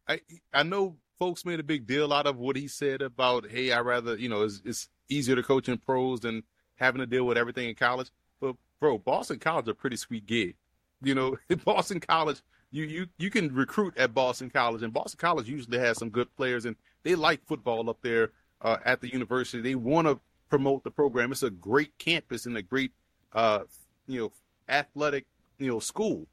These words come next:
uh, that also, that balances athletic and athleticism well. So whoever gets that job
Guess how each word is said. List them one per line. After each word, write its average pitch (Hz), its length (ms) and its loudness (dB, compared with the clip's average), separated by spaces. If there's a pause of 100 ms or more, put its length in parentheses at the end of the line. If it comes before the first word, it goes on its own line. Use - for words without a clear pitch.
(300)
uh, 123 180 2
that 127 160 2
also, 147 320 0
that 131 180 0
balances 147 340 2
athletic 127 480 -2
and 123 80 -2
athleticism 113 600 -6
well. 117 280 -4 (300)
So 180 200 4
whoever 220 300 4
gets 160 200 2
that 131 160 2
job 107 340 2